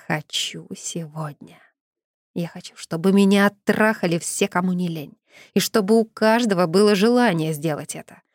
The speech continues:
и даже те, кто не хочет таких игр. Я не остановлюсь ни перед чем. Не за этим ли ты привёз меня сюда, Егор? Не этого ли хотел? А вы, мальчики, не хотите сыграть в игру?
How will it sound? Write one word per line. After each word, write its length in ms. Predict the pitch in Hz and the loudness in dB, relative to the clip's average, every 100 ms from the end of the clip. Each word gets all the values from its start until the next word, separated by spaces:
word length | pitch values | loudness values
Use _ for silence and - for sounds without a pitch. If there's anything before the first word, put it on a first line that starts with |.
| _ _ | _ _
и 100 | 180 | -2
даже 260 | 180 196 202 | 2 4 2
те, 220 | - 180 | 0 -2
кто 200 | - 202 | 0 2
не 200 | 208 262 | 6 4
хочет 440 | - 165 170 175 - | 4 0 0 -4 -8
таких 360 | 170 180 - | -8 -8 -6
игр. 340 | 185 170 175 _ _ _ _ _ | -8 -8 -16 _ _ _ _ _
Я 280 | 262 233 214 | -2 2 2
не 140 | 202 190 | 2 0
остановлюсь 580 | - 180 170 190 170 | -2 -2 0 -2 -2
ни 60 | 175 | -6
перед 240 | 160 147 | -8 -10
чем. 280 | - 147 160 _ _ _ _ _ _ | -10 -12 -16 _ _ _ _ _ _
Не 220 | 220 262 | 4 4
за 100 | 262 | 4
этим 360 | 311 302 - 165 | 2 0 -2 -4
ли 80 | 165 | -4
ты 140 | 180 | -4
привёз 400 | - 196 214 214 | 0 0 0 -2
меня 220 | 165 156 | -4 -6
сюда, 280 | 151 170 170 | -6 -10 -10
Егор? 480 | 170 170 180 170 - _ _ - | -10 -8 -8 -10 -14 _ _ 2
Не 260 | 214 202 | 4 4
этого 240 | 196 - 220 | 2 0 -2
ли 120 | 170 | -4
хотел? 480 | - 151 - 170 - _ _ _ _ _ _ _ _ - | -6 -12 -12 -14 -18 _ _ _ _ _ _ _ _ -2
А 120 | 240 | 2
вы, 200 | 285 285 | 2 4
мальчики, 760 | 262 254 247 226 226 220 214 - | 4 4 2 0 4 4 4 2
не 140 | 214 | 2
хотите 340 | 220 302 427 247 | 2 0 0 -2
сыграть 360 | 185 190 175 | -2 -2 -4
в 120 | 180 196 | -2 -2
игру? 300 | 156 147 | -2 -14